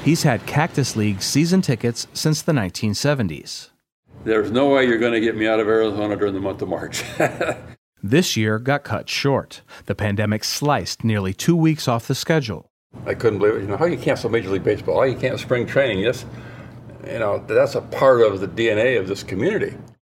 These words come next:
Speaker 1: About thirty years ago, the community could have lost this part of its genetic code. Jim is one of the leaders who worked to keep it.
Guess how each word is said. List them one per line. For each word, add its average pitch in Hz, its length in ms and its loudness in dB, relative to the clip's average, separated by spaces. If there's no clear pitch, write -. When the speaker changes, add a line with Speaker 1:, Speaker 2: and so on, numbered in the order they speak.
Speaker 1:
About 120 300 2
thirty 175 240 4
years 165 320 2
ago, 101 360 0
the - 100 0
community 120 560 2
could - 240 4
have 156 120 2
lost 107 360 0
this 139 160 0
part 165 260 0
of 107 100 0
its 110 200 -2
genetic 98 500 -2
code. 139 520 -2
Jim 135 220 4
is 110 120 2
one 104 160 0
of 104 100 -2
the 110 80 0
leaders 135 560 2
who 170 160 2
worked 107 260 -2
to 107 80 -6
keep 156 280 -2
it. - 240 -12